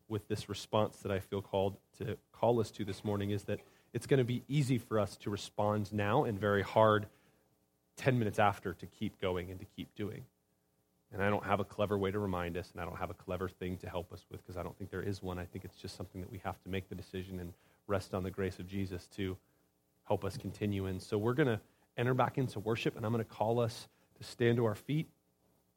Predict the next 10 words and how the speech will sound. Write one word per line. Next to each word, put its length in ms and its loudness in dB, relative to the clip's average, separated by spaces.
to 80 -20
press 340 4
back 260 -6
into 220 0
him, 380 2
and 120 -6
to 120 0
respond 680 2
to 100 -2
him 200 0